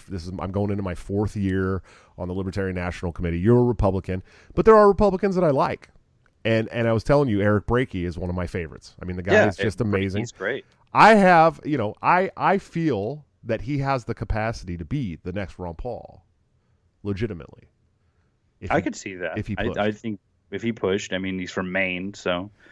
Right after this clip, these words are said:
Speaker 2: gonna, not gonna hold that against him.
Speaker 1: Yeah,
Speaker 2: But
Speaker 1: yeah, yeah. The good, they got good lobster there. Uh, Top Lobster, thanks for the shout, sh-, for the, uh, super chat. He says, "Show dong, Will. We know you're packing."
Speaker 2: Uh, I like my job,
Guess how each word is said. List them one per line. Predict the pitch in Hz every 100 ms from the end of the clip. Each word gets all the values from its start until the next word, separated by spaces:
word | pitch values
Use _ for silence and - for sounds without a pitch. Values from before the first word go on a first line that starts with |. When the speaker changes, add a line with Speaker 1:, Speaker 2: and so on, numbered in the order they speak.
| _ _ _
Speaker 2:
gonna, | 101 101
not | 117 113
gonna | 95
hold | 98
that | 90 95
against | 87 85 -
him. | 85 95
Speaker 1:
Yeah, | 139 135 101
Speaker 2:
But | 73
Speaker 1:
yeah, | 90 85
yeah. | 80 80 - _
The | -
good, | 175 233 190
they | 156 180
got | 202 180
good | 175
lobster | 147 143 -
there. | 92 80 - -
Uh, | 135 147
Top | 185 180
Lobster, | 170 170 - 170
thanks | 160 151
for | -
the | 143
shout, | - 139 - 90 -
sh-, | - 135 120
for | _ 127
the, | 117 117
uh, | 107 104
super | - 117
chat. | 131 113
He | 113
says, | - 98
"Show | - 160 139
dong, | 135 135 117
Will. | 113 113
We | 110
know | 110 120
you're | 117
packing." | 127 113 107 131 151 _ _ _ _ _ _ _ _ _ _ _ -
Speaker 2:
Uh, | 101 104 101 98 98 95
I | 107
like | 110 110
my | 107
job, | 98 98 92 87